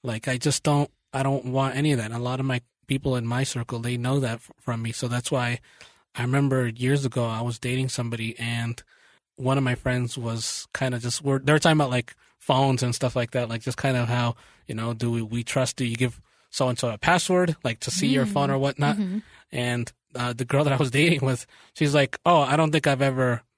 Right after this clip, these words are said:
Speaker 1: really asked Joel for his phone or asked for his password," or, but he probably wouldn't do it anyway or whatnot. I kind of felt, like, this, 'cause, like, what are you trying to say? Like, you, that you don't, that you don't trust me? Or, well, I, I, I don't know why I took it like that.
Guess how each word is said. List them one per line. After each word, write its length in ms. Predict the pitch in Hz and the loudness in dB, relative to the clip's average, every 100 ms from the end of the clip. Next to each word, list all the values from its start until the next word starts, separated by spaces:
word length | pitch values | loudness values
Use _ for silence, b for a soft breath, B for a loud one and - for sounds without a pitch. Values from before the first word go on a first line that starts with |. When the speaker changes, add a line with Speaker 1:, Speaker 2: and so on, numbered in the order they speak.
| _ | _
Speaker 1:
really 260 | 139 131 123 | -2 0 0
asked 500 | 123 123 120 - - | 0 0 -2 -6 -14
Joel 300 | - 131 123 | -8 -2 -2
for 160 | 120 120 | -2 -2
his 260 | 127 120 | 0 0
phone 320 | - 139 123 120 | 0 2 2 0
or 80 | |
asked 300 | 117 120 156 | 0 -2 -2
for 80 | - | -2
his 160 | 120 113 | -4 -2
password," 460 | 131 117 - 117 113 | -2 -4 -4 -8 -6
or, 240 | 117 117 b b | -4 -4 b b
but 100 | - | 0
he 80 | 170 | 2
probably 200 | 175 170 | 4 4
wouldn't 260 | 139 135 123 | 4 2 0
do 120 | 127 | 0
it 60 | |
anyway 320 | 120 120 117 113 | 0 -2 -2 -2
or 80 | |
whatnot. 380 | 113 120 117 113 b b b | -2 -2 -4 -6 b b b
I 40 | - | 0
kind 220 | - 208 | 2 4
of 80 | 185 | 4
felt, 160 | 190 | 2
like, 260 | 151 135 - _ | 2 0 -4 _
this, 280 | - 131 165 | 0 2 2
'cause, 180 | - 151 | 0 0
like, 160 | 139 127 _ | 0 -2 _
what 80 | - | -2
are 40 | 170 | 0
you 40 | |
trying 200 | 196 226 | 2 2
to 80 | 214 | 2
say? 180 | - 196 | 2 2
Like, 180 | 123 113 | 2 0
you, 140 | 131 | 0
that 180 | 131 120 | 0 0
you 100 | 127 | 0
don't, 220 | 147 139 - _ _ | 2 0 -4 _ _
that 220 | 131 120 | -4 -2
you 80 | 127 | -2
don't 280 | 135 139 - | 0 0 -2
trust 360 | - 131 - | -4 -4 -2
me? 100 | 196 | 0
Or, 160 | 175 139 | 2 2
well, 160 | 135 143 | 2 2
I, 240 | 156 175 | 2 4
I, 240 | 175 175 180 | 4 4 4
I 20 | |
don't 80 | 214 | 4
know 100 | 208 | 6
why 160 | 175 | 6
I 60 | 170 | 6
took 200 | - 175 | 4 0
it 60 | 156 | 2
like 200 | 156 - | 2 2
that. 200 | 165 | 2